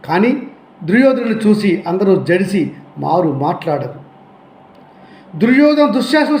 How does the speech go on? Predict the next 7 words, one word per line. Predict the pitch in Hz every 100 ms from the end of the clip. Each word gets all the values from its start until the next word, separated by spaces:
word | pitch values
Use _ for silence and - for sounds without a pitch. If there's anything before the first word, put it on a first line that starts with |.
| 262
చేస్తున్నటువంటి | 254 254 247 226 240 233 151 - - -
పాపాన్ని | 175 233 233 294 302
మనం | 240 214 202
పంచుకోవద్దు" | 202 247 294 285 226 160 139 - -
అని | 196
కూడా | 220 254
అంటాడు. | 190 190 147